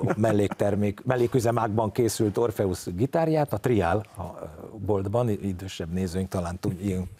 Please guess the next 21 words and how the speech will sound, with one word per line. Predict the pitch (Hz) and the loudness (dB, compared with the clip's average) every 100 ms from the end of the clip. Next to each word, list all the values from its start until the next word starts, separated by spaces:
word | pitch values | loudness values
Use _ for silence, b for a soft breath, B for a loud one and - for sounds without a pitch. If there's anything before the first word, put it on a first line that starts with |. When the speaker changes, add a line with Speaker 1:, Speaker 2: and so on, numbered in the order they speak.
| B B | B B
Speaker 2:
furcsa | - 123 98 | -2 0 2
bizsergést | 107 104 98 110 - 113 | 2 2 2 0 2 0
éreznek, | 110 107 123 | 2 2 0
mikor | 120 92 | -2 -2
ezt | |
meghallják, | 127 127 147 156 165 B B B B | -2 -4 -2 -2 -4 B B B B
és | - | -2
édesem | 135 117 113 | 0 0 2
ugye | 117 117 - | 2 2 2
annyira | 170 151 120 | 4 6 6
előrelátó | 113 117 117 117 | 4 4 2 0
volt, | 120 127 - | 0 0 0
hogy | 117 | 2
mindjárt | 139 107 104 | 2 2 2
egy | |
muszti | 113 120 - | 2 2 0
dobai | 98 98 85 | 0 0 -2
gitáriskolát | 82 78 - - - - - - | -4 -6 -8 -8 -8 -6 -6 -6
is | - | -8
vett | - - | -10 -8
mellé. | - 50 50 | -8 -6 -8